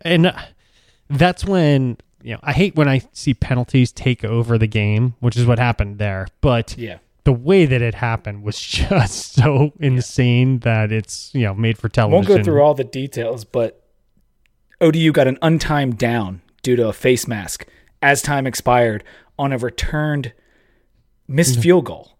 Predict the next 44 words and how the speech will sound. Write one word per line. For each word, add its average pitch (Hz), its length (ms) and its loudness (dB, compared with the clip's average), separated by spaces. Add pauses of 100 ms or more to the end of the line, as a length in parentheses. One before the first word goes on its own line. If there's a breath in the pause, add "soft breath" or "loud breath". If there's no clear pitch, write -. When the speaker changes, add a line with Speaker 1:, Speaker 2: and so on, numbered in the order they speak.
Speaker 2:
<laughs> - 180 -4
Speaker 1:
Yes. 123 220 4
Speaker 2:
And 160 200 0
then 156 240 2
they 147 160 2
kicked 170 380 -2
a 147 60 -4
field 151 240 0
goal 143 140 2
of 131 60 -6
their 131 220 -2
own 151 260 2
and 127 160 -4
won 131 140 -2
the 117 80 -4
game. 113 240 -6 (440 loud breath)
It 147 60 -6
was 131 160 -4
crazy. - 420 -8 (580 soft breath)
To 143 80 -4
finish - 280 0
out 170 160 2
some 170 160 0
of 147 40 2
the 139 100 4
other 147 100 4
stuff - 220 -2
that 117 100 -2
happened 139 340 2
last 120 240 -4
week 123 160 0
before 139 280 0
we 131 60 0
get 127 100 -2
into 123 200 -4
our 120 100 -2
news 123 200 -4
and 107 100 -4
notes, 123 280 -2 (420 soft breath)
Clemson 165 460 0
crushed - 500 0
N 123 120 -2
C 107 160 -6
State. 95 400 -10